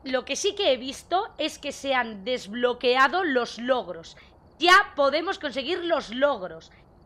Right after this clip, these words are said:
Y yo he chusmeado que cuando he iniciado sesión al Phasmo, me han dado logros. O sea que hay logros que ya tenemos hechos. No sé si todos, no he visto más, no he visto más, pero me han dado algún logro. Así que vamos a leer el parche, porque no lo he leído, y vamos a ver,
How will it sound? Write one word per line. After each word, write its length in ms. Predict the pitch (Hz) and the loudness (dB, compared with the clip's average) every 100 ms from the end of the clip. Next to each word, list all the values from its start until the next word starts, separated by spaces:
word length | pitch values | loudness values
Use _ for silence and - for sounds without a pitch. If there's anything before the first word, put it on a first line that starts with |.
| - | -8
Y 160 | 320 277 | -4 0
yo 160 | 381 349 | 2 2
he 80 | |
chusmeado 500 | 349 370 311 359 302 | -2 -6 -2 0 0
que 100 | 214 | -4
cuando 220 | 208 214 269 | -6 -6 -4
he 40 | |
iniciado 280 | 339 359 349 | -4 -4 -6
sesión 240 | 294 330 | -6 -4
al 100 | 320 | -2
Phasmo, 540 | 349 392 349 349 508 - | 2 2 2 -4 -4 -8
me 280 | 277 302 403 | -4 0 4
han 180 | 427 | 4
dado 180 | 294 233 208 | 4 0 0
logros. 380 | 170 170 170 | -4 -8 -12
O 20 | 190 | -8
sea 160 | 277 | -4
que 160 | 302 - | -2 2
hay 220 | 453 403 | 2 2
logros 400 | 311 302 392 440 | 0 0 -2 -10
que 160 | - 247 | -10 -6
ya 120 | 370 | -4
tenemos 540 | 349 320 330 427 - - | -4 -6 -8 -10 -14 -10
hechos. 480 | 370 370 185 - - - - - - | -8 -8 -12 -16 -20 -20 -20 -20 -8
No 160 | 285 381 | -4 -2
sé 140 | 392 | -4
si 160 | 311 247 | -8 -6
todos, 500 | 359 381 415 285 - | -6 -4 -6 -8 -10
no 160 | 285 | -8
he 20 | |
visto 280 | 359 339 269 | -8 -6 -8
más, 320 | 196 - - - _ | -8 -14 -20 -20 _
no 80 | - | -10
he 40 | 202 | -10
visto 260 | - 190 | -12 -16
más, 220 | - - - | -18 -20 -10
pero 160 | 226 | -8
me 100 | 254 | -4
han 80 | 302 | 0
dado 160 | 339 294 | 0 0
algún 300 | 240 277 392 - | -2 -6 -8 -8
logro. 400 | 233 196 156 156 - - - | -6 -6 -8 -20 -20 -20 -4
Así 220 | 269 262 254 | 0 0 0
que 80 | |
vamos 140 | 294 359 | -2 2
a 20 | |
leer 160 | 349 302 | 4 4
el 160 | 254 | 2
parche, 380 | 294 294 294 403 | 2 2 2 -8
porque 240 | 226 - | -8 -10
no 80 | 220 | -6
lo 80 | 254 | -6
he 40 | |
leído, 280 | 226 233 277 403 | -4 -4 -4 -4
y 60 | 247 | -6
vamos 140 | 277 | -4
a 40 | |
ver, 180 | 277 330 | -2 -2